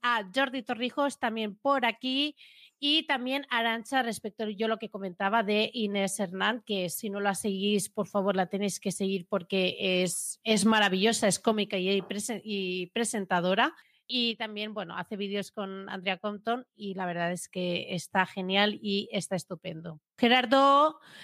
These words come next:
que comenta que los de Twitch somos los mejores, que lo sepan, es que al menos estamos actualizados. Eh, de hecho, justamente esta semana decían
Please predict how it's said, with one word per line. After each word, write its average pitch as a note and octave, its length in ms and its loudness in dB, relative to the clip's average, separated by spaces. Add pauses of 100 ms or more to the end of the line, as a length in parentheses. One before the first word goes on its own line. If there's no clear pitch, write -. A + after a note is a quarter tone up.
(140)
que A3+ 240 0
comenta C4 380 -2
que C#4 200 2
los B3 220 2
de G3+ 140 -2
Twitch D#4+ 340 -4
somos - 800 -2
los B3 500 0
mejores, A3+ 800 -4
que A3 100 0
lo G#3+ 160 2
sepan, G#3+ 420 -2
es G#3 220 -6
que A3+ 200 2
al G#3+ 180 0
menos C4+ 240 0
estamos D4+ 340 -2
actualizados. G3 880 -2
Eh, G#3+ 320 0
de A#3 180 2
hecho, E4+ 280 0
justamente C#4 840 -2
esta A#3+ 220 -6
semana C4 420 -2 (640)
decían C4+ 680 0